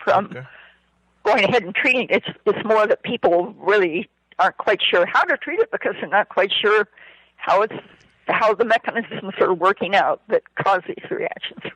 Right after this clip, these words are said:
Speaker 2: Well, it also seems to affect different people in different ways, so that, that's gotta make things a little tough as well, I would imagine. And if you don't know
Speaker 1: Oh, it's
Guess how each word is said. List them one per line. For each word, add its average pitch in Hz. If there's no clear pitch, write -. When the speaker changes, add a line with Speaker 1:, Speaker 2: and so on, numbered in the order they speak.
Speaker 2:
Well, 196
it 175
also 156
seems 156
to 135
affect 131
different 120
people 117
in 110
different 101
ways, 104
so 95
that, 117
that's 131
gotta 117
make 101
things 98
a 90
little 92
tough 85
as 85
well, 120
I 92
would 87
imagine. 107
And 104
if -
you 143
don't 127
know 127
Speaker 1:
Oh, 262
it's 208